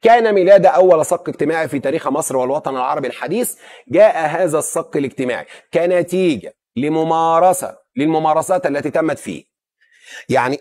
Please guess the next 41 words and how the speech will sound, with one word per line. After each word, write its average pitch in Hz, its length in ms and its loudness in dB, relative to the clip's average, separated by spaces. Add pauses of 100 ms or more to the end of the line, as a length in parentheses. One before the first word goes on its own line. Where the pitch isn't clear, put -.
إحنا 175 260 0
جبنا، 170 280 4
عملنا 190 300 0
الصك 190 340 0
ده 165 120 2
بناء 160 520 0
على 127 240 -2
إيه؟ 113 180 -2
بناء 175 340 0
على 147 220 0
خبرتنا 156 440 -2
اللي 143 120 -2
جبناها 127 340 -4
منين؟ 120 220 -2
أيوة، 277 240 2
أنت 254 140 4
بتقول 233 240 -2
لوحدك 208 420 0
هو 196 60 6
عن 175 120 2
طريق 170 220 -2
الدواوين، 156 480 2
اشتركنا 156 400 -2
في 135 100 -10
الديوان 135 260 -2
العام 139 260 -4
وخبرتنا 147 380 -2
السياسية. 135 560 -6 (180)
مش - 120 -10
نابليون 123 260 0
دربنا 143 300 0
على 113 120 -2
الحكم 135 300 -4
في 104 60 -10
الديوان 110 240 -2
العام؟ 123 240 -10 (260)
تعال 160 240 0
نشوف. 208 280 -4 (500)
المجمع 139 680 2
العلمي 113 420 -2
المصري، 113 400 -4